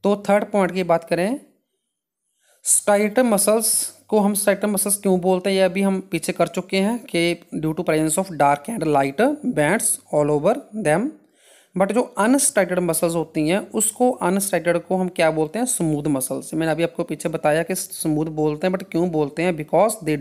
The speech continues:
don't have any light or dark bands on them, right?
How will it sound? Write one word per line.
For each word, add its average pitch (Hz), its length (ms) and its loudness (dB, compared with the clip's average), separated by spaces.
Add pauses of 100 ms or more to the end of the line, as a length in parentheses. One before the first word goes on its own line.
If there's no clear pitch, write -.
don't 196 240 2
have 170 440 0 (600)
any 254 440 4
light 160 520 2 (100)
or 143 180 4 (180)
dark 180 340 2 (160)
bands 147 360 0 (100)
on 143 140 0 (280)
them, 139 120 -4 (840)
right? 220 200 0